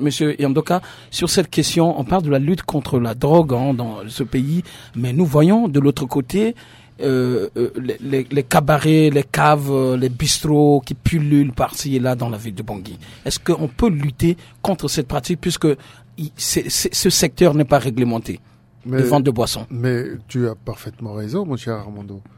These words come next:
Speaker 2: Monsieur le ministre a pointé du doigt l'un des facteurs. Il y a plus de soixante-dix pour cent des jeunes aujourd'hui, moins de trente-cinq ans,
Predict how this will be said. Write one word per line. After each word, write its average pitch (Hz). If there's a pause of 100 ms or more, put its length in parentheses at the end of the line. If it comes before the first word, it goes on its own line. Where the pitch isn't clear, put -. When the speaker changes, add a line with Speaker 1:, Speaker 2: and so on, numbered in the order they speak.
(840)
Speaker 2:
Monsieur 131
le 127
ministre 131
a 110
pointé 120
du 113
doigt 123
l'un 131
des 110
facteurs. 117 (800)
Il 110
y 117
a 117
plus 151
de 123
soixante-dix 120
pour 123
cent 123
des 113
jeunes 113
aujourd'hui, 110
moins 110
de 107
trente-cinq 110
ans, 110